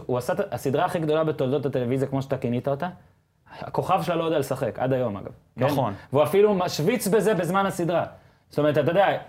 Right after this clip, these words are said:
Speaker 1: הרי הם יכלו לצלם שוב קטעים, שהוא פתאום מחייך כזה וזה
Speaker 2: כן.
Speaker 1: לא, הם לא, הם השאירו את זה.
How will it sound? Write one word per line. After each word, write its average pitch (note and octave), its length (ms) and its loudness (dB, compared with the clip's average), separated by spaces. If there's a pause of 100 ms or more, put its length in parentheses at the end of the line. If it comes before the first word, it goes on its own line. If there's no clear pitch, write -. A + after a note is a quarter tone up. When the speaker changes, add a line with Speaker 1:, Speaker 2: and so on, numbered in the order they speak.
(140)
Speaker 1:
הרי B2 120 2
הם C3 80 4
יכלו D3+ 200 0
לצלם G3 340 2
שוב C3+ 220 0
קטעים, B2 340 -4 (520)
שהוא C3 260 2 (100)
פתאום D3 240 2
מחייך C#3 460 2
כזה C3+ 220 2
וזה B2+ 180 2
Speaker 2:
כן. C3 280 2
Speaker 1:
לא, A#2+ 60 -4
הם C3+ 80 0
לא, A#3+ 60 2
הם A3+ 120 2
השאירו A#3 340 2
את A#2+ 80 -2
זה. G#2+ 80 -4